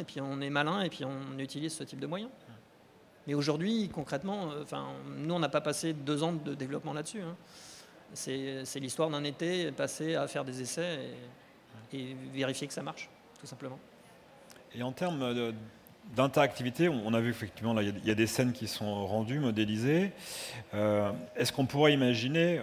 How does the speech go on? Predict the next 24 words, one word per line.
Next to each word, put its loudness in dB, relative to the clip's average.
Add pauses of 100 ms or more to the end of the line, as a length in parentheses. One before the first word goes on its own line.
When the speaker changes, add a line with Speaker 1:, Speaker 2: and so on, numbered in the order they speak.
(160)
Speaker 2:
c'est -8
un, -6
ça, -2 (200)
ça -12
fait -2
aussi 0
un 0
peu -6
partie -2
de, -4 (800)
des, 4
des, 0
des -2
scénarios 4
du -2
futur, 4
on 8
parlait 8
de 8
la 6
télévision 4
interactive, 2
hein, -4 (280)
télévision -6